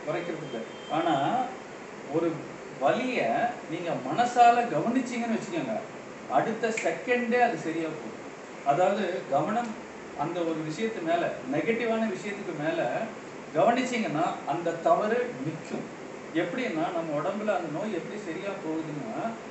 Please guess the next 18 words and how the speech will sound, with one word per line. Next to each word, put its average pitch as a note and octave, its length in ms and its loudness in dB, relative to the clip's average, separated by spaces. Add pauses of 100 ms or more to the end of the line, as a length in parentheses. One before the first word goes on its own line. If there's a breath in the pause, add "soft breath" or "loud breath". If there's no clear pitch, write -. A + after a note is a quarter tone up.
(760)
அந்த F3+ 220 4
இடத்துல A#3 320 4
உயிர் A3 280 -2
சக்தி G#3+ 180 -2
போகுதா, F#3 480 0 (140)
கவனம்னாக்கா G#3 680 2
அந்த A3+ 200 4
இடத்துல G#3+ 260 -2
நம்ம E3 340 -2
சக்தி - 360 -4
செலுத்துறோம். E3 560 -2 (360)
சக்தி F3+ 280 0
செலுத்தும் G#3 400 -2
போது A3+ 160 2
அதிகமான G#3 500 2
ரத்த - 260 2
ஓட்டம் F#3 380 2
வரும். - 220 -6